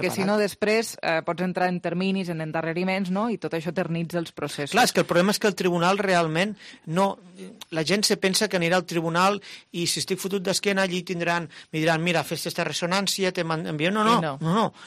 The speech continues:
Speaker 1: És a dir, es basen en els documents que hi ha. Si hi ha falta de documentació o la documentació no és prou bona, perquè moltes vegades també ho diem, és dir, el metge, moltes, molts de clients em venen i em diuen, És que el traumatòleg m'ha dit que no puc treballar de la meva feina perquè,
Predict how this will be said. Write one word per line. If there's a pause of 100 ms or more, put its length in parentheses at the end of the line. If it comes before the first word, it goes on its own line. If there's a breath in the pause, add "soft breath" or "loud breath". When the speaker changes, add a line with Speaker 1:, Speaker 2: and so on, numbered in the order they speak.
(120 loud breath)
Speaker 1:
És
a
dir,
es
basen
en
els
documents
que
hi
ha. (200 loud breath)
Si
hi
ha
falta
de
documentació
o
la
documentació
no
és
prou
bona,
perquè
moltes
vegades
també
ho
diem, (300 loud breath)
és
dir, (200 loud breath)
el
metge, (180 loud breath)
moltes,
molts
de
clients
em
venen
i
em
diuen,
És
que
el
traumatòleg
m'ha
dit (380 soft breath)
que
no
puc
treballar
de
la
meva
feina
perquè,